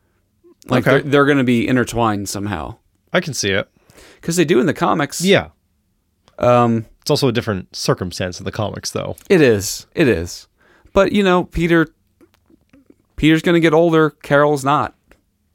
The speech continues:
Speaker 2: It's
Speaker 1: So
Speaker 2: true. <laughs> But, I mean, you s-, you still have to remember, he is only fifteen still, so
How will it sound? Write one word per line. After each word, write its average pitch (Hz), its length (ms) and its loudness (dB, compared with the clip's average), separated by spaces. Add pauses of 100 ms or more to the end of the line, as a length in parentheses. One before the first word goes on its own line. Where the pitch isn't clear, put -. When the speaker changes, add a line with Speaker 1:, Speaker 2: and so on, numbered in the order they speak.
(280)
Speaker 2:
It's - 100 -10
Speaker 1:
So 139 400 4 (480)
Speaker 2:
true. 202 100 2 (140)
<laughs> - 200 -20
But, 135 140 4
I 135 60 6
mean, 139 180 2
you 139 100 4
s-, - 220 -6
you 127 60 -8
still - 260 0
have 120 60 -4
to 135 80 2
remember, 127 340 2
he 120 220 0
is 139 140 4
only 120 300 2
fifteen 131 520 -2
still, 90 360 -2
so 98 460 0